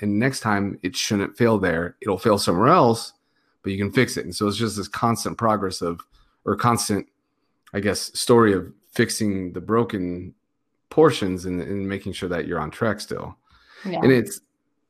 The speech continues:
Speaker 1: you know, because we, we've kind of isolated where, you know, you, you know what it is. And it's just kind of figuring out what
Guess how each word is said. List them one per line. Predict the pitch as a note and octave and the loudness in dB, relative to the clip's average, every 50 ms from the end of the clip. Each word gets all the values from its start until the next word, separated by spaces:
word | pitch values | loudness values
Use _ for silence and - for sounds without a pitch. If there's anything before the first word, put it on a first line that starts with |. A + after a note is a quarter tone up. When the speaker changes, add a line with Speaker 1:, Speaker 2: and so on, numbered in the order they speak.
| _ _ _ _ _ _ - | _ _ _ _ _ _ -2
Speaker 1:
you | A#2 A2 | 0 0
know, | F2+ E2 F#2 A2+ A2+ - - _ _ _ _ - | 0 0 -2 -6 -8 -10 -16 _ _ _ _ -4
because | G2 A2+ G#2 G#2+ A#2 G#2 G2 F#2+ | -2 -2 0 2 2 0 2 0
we, | G#2 A2+ A#2 A#2 A#2+ | 0 0 0 0 0
we've | - A#2 B2 A#2+ A2 G#2+ | 2 4 4 4 4 4
kind | - B2 B2 B2 A#2+ | 2 2 4 4 4
of | A2+ G2+ G2 - - | 2 2 0 0 0
isolated | G#2+ A#2 C3+ C3+ - - A2+ G2 F#2 F#2 F#2 G#2 A2+ B2 C3 B2+ - _ - - - - - - - _ _ _ _ _ _ _ _ _ _ _ _ _ _ _ _ _ _ _ _ _ _ - | 2 2 2 0 0 -2 -2 -2 -2 -2 -2 -2 -2 -4 -4 -8 -10 _ -18 -16 -16 -16 -16 -20 -20 _ _ _ _ _ _ _ _ _ _ _ _ _ _ _ _ _ _ _ _ _ _ -6
where, | G#2 G#2+ A2 G2 F#2+ G2+ A#2 A2+ A2 - - | 0 2 4 4 4 2 2 0 -4 -6 -2
you | A2+ A2+ | -2 0
know, | G2+ G#2 | 0 0
you, | B2 E3 G#3 G3+ C#3 | 2 4 6 4 4
you | - D#3 F#3 G#3 | 4 4 6 6
know | F#3+ C3 A2 | 8 8 6
what | G#2+ G#2 G#2 G2+ | 6 6 4 2
it | G2 F#2 | 2 -2
is. | F2+ F#2 A2 C#3 D#3 C#3+ | -2 -2 -2 -2 -2 -4
And | A#2+ A2 | -4 -4
it's | G#2 G#2 | -4 -4
just | - B2 A#2 - - | -4 -4 -4 -4 -4
kind | - A#2 A2 G#2+ G#2 | -4 -2 -2 -2 -2
of | G2 G2 F2+ - - _ _ _ _ _ _ _ _ _ _ _ _ _ _ _ _ _ _ _ _ _ _ _ _ - | -4 -6 -8 -14 -20 _ _ _ _ _ _ _ _ _ _ _ _ _ _ _ _ _ _ _ _ _ _ _ _ -4
figuring | - A#2+ A2 A#2 A2+ A2 A2 | -4 -4 -2 0 0 0 2
out | G#2+ G2+ - - G#2+ | 0 0 -2 -2 -2
what | G#2 A2 A2 G#2+ - - - | 0 0 0 0 -2 -4 -12